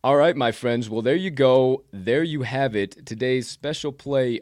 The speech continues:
of the day. Well, let's not hesitate or delay. Hey, I'm a poet, and I didn't even know it.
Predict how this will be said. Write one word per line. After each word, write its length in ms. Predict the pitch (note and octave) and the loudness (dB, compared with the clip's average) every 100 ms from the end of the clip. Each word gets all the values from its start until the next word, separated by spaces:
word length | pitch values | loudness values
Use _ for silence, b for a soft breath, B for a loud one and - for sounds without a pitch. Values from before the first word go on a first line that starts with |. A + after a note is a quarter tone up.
| - | -2
of 280 | A2+ G#2 | -2 -4
the 80 | G#2 | -10
day. 520 | F#2 A2 A#2 F#2+ F2+ F#2+ _ - | -6 -2 -2 -2 -4 -8 _ -10
Well, 100 | A2 | -8
let's 160 | D#3 | -6
not 160 | F3 D3+ | -6 -6
hesitate 560 | A2 C3+ B2 - A#2 - | -6 -8 -8 -6 -6 -6
or 200 | G#2+ A2 | -6 -4
delay. 680 | G2 F#2 G#2 G#2+ G2 G#2+ A2+ | -6 -6 -2 -2 -2 -4 -8
Hey, 160 | A2+ | -8
I'm 120 | G#2+ G2 | -8 -10
a 60 | |
poet, 420 | - - A2+ G2 - | -12 -10 -6 -6 -8
and 60 | |
I 80 | F#2 | -8
didn't 200 | G2 G2+ | -6 -6
even 260 | G2 F2+ F#2+ | -8 -8 -4
know 220 | A2 G2+ | -2 -2
it. 160 | F2+ | -4